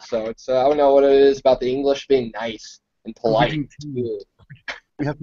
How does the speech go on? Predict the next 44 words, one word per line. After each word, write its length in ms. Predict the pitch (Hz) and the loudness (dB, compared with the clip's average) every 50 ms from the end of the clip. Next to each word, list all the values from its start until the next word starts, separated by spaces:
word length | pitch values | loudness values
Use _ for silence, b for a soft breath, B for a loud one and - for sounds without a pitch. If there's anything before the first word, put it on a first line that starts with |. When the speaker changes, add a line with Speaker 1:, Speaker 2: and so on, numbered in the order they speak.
| 143 - | -6 -4
Speaker 2:
I 80 | 147 | -4
have 160 | 147 - - | -4 -6 -8
tea. 240 | - - 151 123 120 | -8 -8 -8 -6 -6
I 80 | 113 135 | -6 -8
have 160 | 151 165 - | -8 -10 -10
tea 160 | - 175 170 | -10 -10 -6
here. 120 | 139 139 123 | -2 -2 0
I'm 100 | 123 143 | 0 2
all 100 | 147 151 | 2 4
right. 180 | 139 117 110 | 4 2 2
I'm 160 | - - 131 | -2 -4 -4
all 60 | 139 139 | -2 -2
right. 180 | 131 117 101 | 0 -2 -2
I've 100 | 107 117 | -4 -6
got, 120 | - - - - _ b b b b | -8 -10 -12 -14 _ b b b b
I've 100 | - 123 | -14 -12
got 140 | - 131 - | -12 -14 -10
tea 140 | - - 147 | -6 -4 -2
here. 140 | 123 127 117 | -2 -2 -4
If 80 | 120 | -4
you 80 | - 127 | -6 -4
see 140 | - 185 180 | -2 0 2
this, 420 | 175 190 214 214 - - - - _ _ _ _ _ _ _ _ _ _ _ _ _ _ _ _ _ _ - | 2 2 2 0 -4 -12 -14 -18 _ _ _ _ _ _ _ _ _ _ _ _ _ _ _ _ _ _ -6
tea. 360 | - 143 131 107 98 98 _ _ _ _ _ _ _ _ _ _ _ _ _ _ _ _ b b b b b | -2 -2 -2 -2 -4 -8 _ _ _ _ _ _ _ _ _ _ _ _ _ _ _ _ b b b b b
I 100 | - 151 | 2 4
was 180 | 170 214 208 - | 4 4 4 4
gonna 120 | - 147 | 2 0
have 100 | 151 143 | 2 0
a 40 | 139 | 0
Jack 200 | 131 151 147 143 | 2 0 2 2
Daniels 240 | 143 139 139 135 120 | 2 0 0 0 -2
and 120 | 127 127 | -4 -4
Coke. 320 | - 156 151 127 110 - - | 0 2 2 2 2 0 -4
I 40 | |
thought 200 | 117 - - 143 | -8 -8 -6 -4
that 100 | 135 127 | -2 0
might 140 | 127 131 127 | 0 0 0
be 80 | 120 127 | 0 -2
a 40 | 117 | -4
bit 120 | 131 135 | -4 -4
more 180 | 127 123 123 123 | -2 -2 -2 0
rock 200 | 131 127 - - | -2 -2 -2 -2
and 100 | 131 127 | -2 0
roll, 360 | 135 139 156 165 151 - | 2 2 2 2 -2 -8